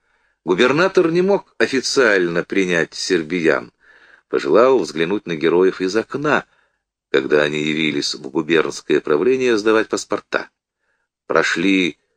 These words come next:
при полном параде, высокие, светловолосые, с торжественными костистыми лицами, и Чарыков, глядя на них, прослезился украдкой.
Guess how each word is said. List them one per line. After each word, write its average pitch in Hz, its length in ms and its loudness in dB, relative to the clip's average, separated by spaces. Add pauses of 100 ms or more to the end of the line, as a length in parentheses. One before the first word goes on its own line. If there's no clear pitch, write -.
(140)
при - 140 -4
полном 82 480 0
параде, 90 600 0 (480)
высокие, 85 680 0
светловолосые, 78 1000 0
с - 80 -10
торжественными 82 800 -2
костистыми 73 760 -6
лицами, 101 540 -4 (600)
и 78 120 -4
Чарыков, 101 600 0
глядя 101 420 2
на 98 120 0
них, 98 400 -4 (760)
прослезился 80 800 -4
украдкой. 67 720 -4